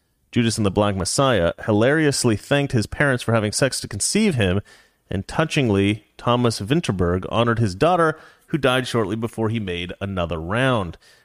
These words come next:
Uh, Glenn Close danced. I don't really care about any of this. I'm gonna be perfectly honest with you. Um, so is this the woman that was flirting with Brad Pitt, I guess? I, I don't know.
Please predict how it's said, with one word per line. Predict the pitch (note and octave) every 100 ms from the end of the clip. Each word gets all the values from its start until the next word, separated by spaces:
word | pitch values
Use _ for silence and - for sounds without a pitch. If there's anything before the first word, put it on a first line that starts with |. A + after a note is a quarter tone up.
| _
Uh, | - F#2
Glenn | G2 B2+ B2
Close | - C3+ B2
danced. | A2 G#2 A#2 C3+ - - -
I | -
don't | A#2 G#2+
really | D#2+
care | - -
about | F#2 D#2 -
any | - A#2 F#2+
of |
this. | D#2+ D2
I'm | E2
gonna | E2+ E2+
be | E2
perfectly | - - F#2 E2+
honest | E2 E2+ E2
with | E2+
you. | E2+ - _ _ _ _ _ - C#3+ - _ _
Um, | - A2 G#2 G2 E2+ - _ _ _ _ _ _ _ _ _ _ _ _ _ _ -
so | - A2
is | G#2+
this | C3+
the | D3+
woman | C#3 D3+
that | C#3+
was | C3+
flirting | - D#3+ D#3
with | D3+
Brad | - D3+ D3
Pitt, | F3
I | E3
guess? | D#3 E3 - -
I, | G2
I | -
don't | C#2
know. | -